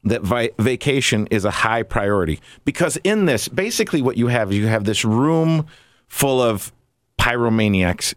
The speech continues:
and all they're doing is creating straw dogs. And so they, they, they have this incredible vacuum system that they're creating. And when you make a decision in a vacuum, you're gonna make the wrong decision.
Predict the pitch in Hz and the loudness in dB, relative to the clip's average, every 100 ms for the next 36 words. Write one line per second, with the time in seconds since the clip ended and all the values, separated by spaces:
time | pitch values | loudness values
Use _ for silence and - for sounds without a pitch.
0 | - 101 - 113 113 110 104 101 95 87 | -2 -2 0 0 2 2 2 2 2 0
1 | - 95 92 90 78 92 85 82 73 - | -2 0 0 0 -2 -2 0 0 -2 -4
2 | - - _ _ _ _ _ _ _ - | -8 -14 _ _ _ _ _ _ _ -4
3 | 113 - 120 110 110 123 - 135 143 139 | -2 0 2 2 2 0 0 -2 0 0
4 | 156 147 139 127 127 107 - 147 156 147 | 0 2 2 0 0 -2 -2 -2 0 0
5 | 139 - - - 107 127 135 139 - 120 | 0 -2 -8 -2 0 2 0 -2 0 2
6 | 110 - 104 - 107 107 95 107 92 107 | 0 -2 -4 -2 -2 0 0 -2 -2 0
7 | 104 101 90 87 - - 110 113 117 139 | 2 2 0 -2 -8 -6 -2 2 2 2
8 | 123 135 156 156 160 156 - 120 117 107 | 2 2 0 0 0 0 2 2 2 2
9 | 107 98 104 95 - 85 82 - - - | 2 0 -2 -2 -2 -2 -2 -6 -8 -2
10 | 101 101 98 98 95 90 90 85 82 85 | 0 2 2 0 0 0 2 0 0 -2
11 | 71 | -2